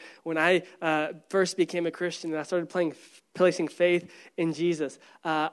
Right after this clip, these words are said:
I was just causing wildfires, uh, 'cause I was just so zealous with my faith. Uh, I, I, I just couldn't, I just loved God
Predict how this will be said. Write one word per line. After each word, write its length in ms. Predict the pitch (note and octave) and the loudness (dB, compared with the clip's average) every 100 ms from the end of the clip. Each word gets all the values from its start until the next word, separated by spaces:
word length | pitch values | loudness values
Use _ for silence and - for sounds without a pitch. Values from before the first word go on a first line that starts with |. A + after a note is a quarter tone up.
| - | -2
I 180 | E3 F#3+ | 0 4
was 220 | G3 F#3+ | 2 2
just 200 | F#3+ E3+ | -2 -2
causing 460 | F#3+ F#3 D#3+ D#3+ C#3 | -4 -4 -2 -2 -2
wildfires, 1120 | C3 C#3+ E3+ G3+ F#3 - D#3+ C3+ B2 B2+ - - - | -2 4 6 6 2 2 0 0 -6 -14 -18 -20 -6
uh, 160 | D#3 E3 | 0 0
'cause 160 | E3 | 0
I 140 | E3 E3 | 0 0
was 100 | D#3+ | -2
just 180 | D#3+ - - | -6 -10 -10
so 220 | - G3+ | 0 2
zealous 840 | D#3+ C#3+ C3+ F#3 G#3 G#3 E3 - D#3 | 2 -2 2 6 10 10 6 2 -6
with 220 | D#3 E3 | -6 -4
my 160 | D#3 | -8
faith. 460 | C#3+ F3 D3+ C3+ - _ - _ | -4 -2 -2 -4 -12 _ -20 _
Uh, 40 | E3 | -4
I, 260 | D#3 D3+ | 0 0
I, 140 | E3 D#3+ | 0 -2
I 40 | |
just 320 | E3+ D#3+ D3+ | 0 -2 0
couldn't, 200 | - G3 G3+ | 4 4 4
I 140 | E3 | 2
just 200 | E3 D#3 | 2 6
loved 680 | D#3+ E3+ F#3 F#3 G3+ F3+ F#3+ | 10 10 8 4 0 -2 -2
God 420 | F#3 F3 E3 E3+ | 0 0 -2 -4